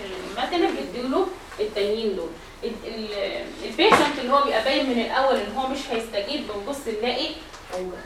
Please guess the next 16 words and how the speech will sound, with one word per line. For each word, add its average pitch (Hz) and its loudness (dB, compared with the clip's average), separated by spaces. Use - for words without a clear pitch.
آه، 214 -2
الكاونت 302 6
بيقل، 262 6
الكاونت 247 2
عمال 240 2
ي-، 196 0
يزيد، 233 0
بس - -4
جنب 220 -6
المكتب 196 -8
ده. - -8
وهنديها 208 2
على 226 2
مكتب 233 0
الدكتوره 247 -4
منى 294 2